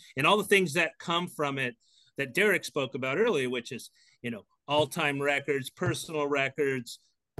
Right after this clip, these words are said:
competing on a daily basis. Like, I, you know, those things are fun to the guys and to the girls. Like, that's, it's really fun. You know, what's not fun is doing a test and, and not being really good at it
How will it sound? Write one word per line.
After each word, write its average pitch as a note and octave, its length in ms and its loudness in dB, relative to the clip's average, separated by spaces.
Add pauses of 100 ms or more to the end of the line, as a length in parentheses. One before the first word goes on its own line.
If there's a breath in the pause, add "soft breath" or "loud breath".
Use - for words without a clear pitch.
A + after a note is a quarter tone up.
competing E3+ 680 0
on C#3+ 140 0
a C3+ 80 -4
daily C#3+ 340 0
basis. B2+ 540 -4
Like, C3 220 -2 (720 soft breath)
I, D3+ 80 -6 (1040)
you D3+ 120 -4
know, C#3+ 80 -2
those A3+ 260 4
things F3+ 240 4
are G3 220 4
fun G#2 400 -12 (240)
to D3 100 -2
the A#2+ 80 -4
guys G#2 460 -10
and B2 160 -6
to D3 80 2
the B2+ 100 -4
girls. G#2+ 440 -4
Like, C#3 160 -2 (480)
that's, G3+ 240 0 (120)
it's F3+ 200 0
really E3+ 500 6
fun. E3 540 2 (280 soft breath)
You G3+ 80 0
know, A3 100 4 (140 loud breath)
what's B3+ 240 2
not G#3+ 300 4
fun G#3+ 180 4
is F3 140 0
doing E3+ 300 -2
a D#3+ 60 -2
test D3+ 380 -4
and, B2 100 -6 (220)
and B2 140 -8
not D3+ 220 -2
being C3+ 200 0
really A#2+ 260 -4
good D#3+ 220 0
at G#2+ 220 -2
it A2+ 160 -12